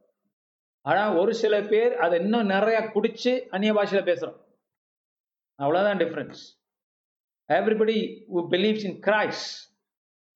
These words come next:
is baptized into Christ. அதை திருப்பிக் கொள்வோம்.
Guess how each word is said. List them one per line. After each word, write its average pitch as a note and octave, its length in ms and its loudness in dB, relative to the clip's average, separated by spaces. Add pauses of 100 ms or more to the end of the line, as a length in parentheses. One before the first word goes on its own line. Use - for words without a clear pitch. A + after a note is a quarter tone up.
(280)
is E3 180 -2
baptized G#3 480 2
into D3 180 -4
Christ. C3 380 -8 (560)
அதை C#3+ 240 -4
திருப்பிக் F#3 320 0
கொள்வோம். D#3 440 0